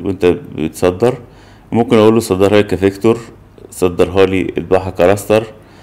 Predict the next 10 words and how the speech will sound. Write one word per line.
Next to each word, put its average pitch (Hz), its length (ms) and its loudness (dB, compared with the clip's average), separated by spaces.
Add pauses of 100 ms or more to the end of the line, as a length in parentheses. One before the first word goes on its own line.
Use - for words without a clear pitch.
(260)
زي 107 200 2
ما 110 60 4
أنت 98 140 -2
عايز، - 360 -4 (1040)
وبعد 131 300 4
كده 131 180 2
ممكن 127 180 0
تسيفها 110 440 2
كصورة. 104 800 0 (2750)
تمام، 95 300 -4